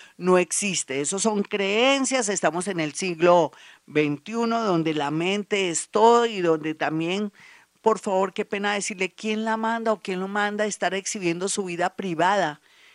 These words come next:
en las redes, en Face y en muchos medios, en Instagram? Ay, los estoy, estoy triste, estoy alegre por darle fieros a un ex, a una personita, de pronto una rival. Eso no se hace. Uno en la vida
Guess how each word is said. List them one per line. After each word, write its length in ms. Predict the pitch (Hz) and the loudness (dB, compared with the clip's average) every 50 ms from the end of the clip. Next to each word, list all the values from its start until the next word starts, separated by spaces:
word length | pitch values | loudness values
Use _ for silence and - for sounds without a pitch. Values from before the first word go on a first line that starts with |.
| _ _ _ _ _ - | _ _ _ _ _ 0
en 180 | 180 180 170 | 2 2 4
las 180 | 165 160 151 151 | 4 2 0 0
redes, 520 | 165 165 165 185 190 190 185 185 170 - | 0 2 2 2 2 2 0 0 -2 -4
en 180 | 170 147 143 143 | -4 -4 -4 -4
Face 340 | - 185 175 185 190 196 175 - | -4 -2 0 0 0 -2 -2 -2
y 60 | 185 | 0
en 160 | 170 160 165 | 0 2 0
muchos 420 | 180 208 220 226 208 - 214 202 | 0 0 -2 -2 -2 0 0 0
medios, 360 | 185 180 180 185 190 190 175 180 | 2 0 0 2 0 0 -2 -2
en 160 | 170 151 151 | -4 -6 -4
Instagram? 840 | 151 135 - - 147 139 139 147 156 170 175 175 175 170 175 175 170 - - - - - - - _ | -6 -6 -6 -6 -6 -6 -6 -4 0 2 2 4 2 2 0 -4 -8 -14 -18 -20 -20 -20 -20 -2 _
Ay, 220 | 202 226 233 233 | 4 6 6 6
los 240 | 214 214 208 - - | 6 4 4 4 2
estoy, 300 | 196 - - 208 196 196 190 190 196 185 165 180 | 0 0 4 4 6 8 8 6 4 2 -2 -4
estoy 300 | 165 - - 190 185 180 | -6 -2 0 0 0 0
triste, 480 | 156 - 180 185 196 202 196 - - 208 | -4 -8 -10 -6 -6 -6 -6 -4 -6 -6
estoy 380 | 180 - - - 165 160 165 | -6 -6 -8 -4 -4 -2 0
alegre 380 | 165 175 190 190 190 190 202 202 | 0 0 2 0 0 0 0 -2
por 220 | - - 175 165 | -2 -6 -8 -4
darle 260 | 160 165 160 160 165 180 | -2 -2 -2 -2 -4 -6
fieros 460 | - 202 185 175 185 196 190 - - - - - - - | -4 -4 -2 -2 -2 -4 -4 -8 -10 -14 -18 -20 -12 2
a 120 | - 160 | 6 6
un 240 | 160 160 160 160 165 | 8 8 6 4 2
ex, 340 | 170 180 190 190 170 - - | 2 0 0 -2 -4 -2 0
a 60 | 175 | 0
una 240 | 160 160 156 160 165 | 2 2 0 -2 -4
personita, 960 | - - 180 156 - - 151 147 147 160 180 202 208 180 - 190 180 180 - - - - - _ _ | -6 -6 -6 -6 -4 -4 -4 -4 -4 -6 -4 -4 -4 -2 0 -2 -2 -2 -4 -10 -20 -20 -20 _ _
de 100 | 175 170 | -4 -2
pronto 380 | - 175 160 160 151 151 180 170 | -2 2 2 2 2 2 0 0
una 180 | 175 180 185 | 2 2 0
rival. 320 | 180 180 170 160 160 175 196 | 2 4 4 4 4 2 0
Eso 200 | 226 - - 285 | -2 -2 -2 -2
no 160 | 277 262 247 | -2 -4 -4
se 180 | - 254 240 190 | -4 -2 0 0
hace. 360 | 156 135 123 - - 131 131 | 0 -2 -2 -6 -12 -12 -12
Uno 220 | 151 165 190 208 | -10 -8 -8 -6
en 60 | 220 | -4
la 120 | 214 190 160 | -4 -4 -4
vida 380 | 170 214 247 254 233 214 208 | -4 -6 -4 -4 -4 -4 -4